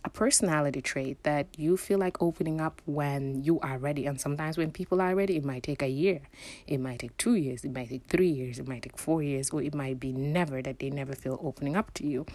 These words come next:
But it has nothing to do with you and everything to do with them. It might be based on past experiences, what they have gone through. Maybe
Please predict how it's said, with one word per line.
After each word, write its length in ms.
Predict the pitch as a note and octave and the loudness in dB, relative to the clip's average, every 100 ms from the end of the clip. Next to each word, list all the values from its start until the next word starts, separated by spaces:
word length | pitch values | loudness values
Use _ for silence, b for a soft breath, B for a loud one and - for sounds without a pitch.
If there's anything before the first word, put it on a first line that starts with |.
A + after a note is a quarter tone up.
| B B B | B B B
But 140 | C#3 D3+ | 0 0
it 140 | E3 | 0
has 400 | D3+ D3 C#3 C#3 - | -2 -2 0 -2 -2
nothing 600 | C3+ C#3+ E3 - B2 B2+ - | -2 0 -2 -6 -6 -6 -4
to 120 | C#3 | -2
do 280 | C3 C3+ C3+ | -2 -4 -2
with 280 | C3 - - | -6 -4 0
you 160 | G#3+ G3 | 2 2
and 100 | E3 | -2
everything 400 | D3+ C#3 - C#3 | -4 -6 -4 -2
to 80 | C#3+ | 0
do 160 | C#3 | -2
with 200 | C3 B2 | -4 -2
them. 240 | - G#3+ D#3 | 2 2 2
It 140 | D3 | 0
might 300 | D3 C#3+ C3+ | 0 -2 -2
be 160 | - C3+ | -4 -6
based 400 | B2+ C#3 D3 - | -2 -2 -2 -4
on 420 | C3+ C3 C3 C3+ - - - _ _ _ _ - - | -4 -4 -8 -10 -16 -20 -20 _ _ _ _ -20 0
past 340 | F#3 E3 - | 2 2 -2
experiences, 960 | E3 - - B3+ B3+ E3 D3 - D3+ - | 4 4 6 6 8 6 4 0 -2 0
what 200 | D#3+ D#3 | 0 0
they 100 | D#3 | 0
have 300 | D3+ D#3 D#3 | 0 -4 4
gone 300 | A3+ A3 G#3 | 6 6 4
through. 340 | - E3 D#3 | 2 4 4
Maybe 400 | D#3+ D#3 D#3 D#3 | 4 2 4 0